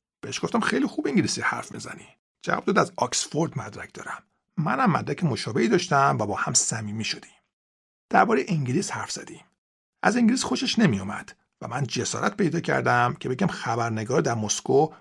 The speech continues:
می‌گفتن دینامو با مافیا در ارتباطه. انگار نکتهٔ کلیدی رو گفته بودم. رومن پیشنهاد کرد صحبتمون رو حین صرف نوشیدنی ادامه بدیم.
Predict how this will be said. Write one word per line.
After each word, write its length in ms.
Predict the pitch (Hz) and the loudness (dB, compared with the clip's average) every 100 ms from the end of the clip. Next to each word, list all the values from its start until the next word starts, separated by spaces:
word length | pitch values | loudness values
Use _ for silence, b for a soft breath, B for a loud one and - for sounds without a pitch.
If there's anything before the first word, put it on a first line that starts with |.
| - | -4
می‌گفتن 360 | 147 - 220 | -2 0 4
دینامو 360 | 196 131 107 123 | 4 4 0 2
با 120 | 151 | 2
مافیا 640 | 117 110 104 - 120 117 | 0 0 -2 -4 -6 -6
در 160 | 117 107 | -6 -8
ارتباطه. 520 | 107 - - - - - - _ _ _ _ _ | -10 -12 -14 -16 -18 -18 -20 _ _ _ _ _
انگار 280 | - 123 143 | -6 -2 -2
نکتهٔ 300 | 127 110 - | -2 -4 -4
کلیدی 400 | 143 - 120 123 | -4 -6 -6 -4
رو 100 | 110 | -4
گفته 300 | - - - | -6 -10 -12
بودم. 380 | - - - - _ _ _ | -12 -14 -14 -16 _ _ _
رومن 180 | - 123 | -6 -4
پیشنهاد 440 | 143 120 - 123 - | -4 -4 -2 -4 -2
کرد 340 | 120 117 120 b | 0 0 0 b
صحبتمون 540 | - - - 170 175 135 | -8 -4 0 2 2 0
رو 280 | 123 123 - | 0 0 -4
حین 240 | b 269 302 | b -6 -4
صرف 300 | - 196 - | -2 -2 2
نوشیدنی 540 | 175 127 123 107 104 | 2 2 -4 -4 -4
ادامه 360 | - 117 107 110 | -4 -6 -6 -8
بدیم. 320 | 98 - - | -10 -16 -20